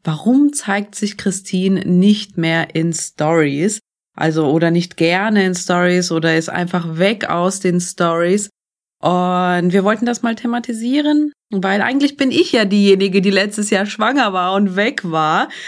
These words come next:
Wir haben gerade kurz drüber geredet, ähm, und trotzdem ist Christine diejenige, die sich weniger bis gar nicht in den Stories zeigt. Wo, wo dran hängt das, Christine? Was ist da los?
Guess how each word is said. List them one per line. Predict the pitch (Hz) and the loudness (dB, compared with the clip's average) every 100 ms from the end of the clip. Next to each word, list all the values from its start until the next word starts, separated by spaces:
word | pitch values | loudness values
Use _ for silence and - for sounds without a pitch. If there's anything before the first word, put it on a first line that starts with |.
| 370 - | -14 -4
Wir | 208 | 0
haben | 202 | 0
gerade | 202 202 220 240 240 | 0 0 0 0 -4
kurz | - 269 285 294 - | -4 2 2 0 -6
drüber | 226 240 220 | -4 -2 -2
geredet, | 220 220 220 233 247 196 214 233 | -2 -2 -2 0 0 0 0 0
ähm, | - 208 208 202 208 208 196 | 0 2 2 2 2 2 0
und | 190 196 | -2 -2
trotzdem | - - 220 220 - 262 240 | -4 -4 -4 -4 -4 -2 -2
ist | 208 - | -4 -6
Christine | 214 208 214 226 233 | -8 -6 -4 -4 -2
diejenige, | 208 208 208 208 208 | -4 -2 -2 -2 -4
die | 185 190 | -4 -4
sich | 170 190 196 _ _ _ _ | -4 -4 -6 _ _ _ _
weniger | 156 175 226 285 294 277 269 269 285 - _ _ _ | -4 0 2 4 2 2 0 -2 -6 -12 _ _ _
bis | 240 254 - - _ _ - | 0 2 0 -12 _ _ -4
gar | 202 208 247 | -2 0 0
nicht | 269 269 - | 0 0 0
in | 202 | 2
den | 233 208 | 2 2
Stories | - 180 165 160 | 0 0 0 -2
zeigt. | 151 151 | -6 -6
Wo, | 190 190 196 | -4 -2 -2
wo | 254 | -6
dran | 262 254 | -4 -4
hängt | 220 190 160 151 | -2 -2 -4 -8
das, | 147 | -12
Christine? | - 151 156 175 | -14 -12 -8 -8
Was | 220 | -8
ist | 226 214 | -8 -4
da | 208 | -2
los? | 175 - - | -2 -4 -10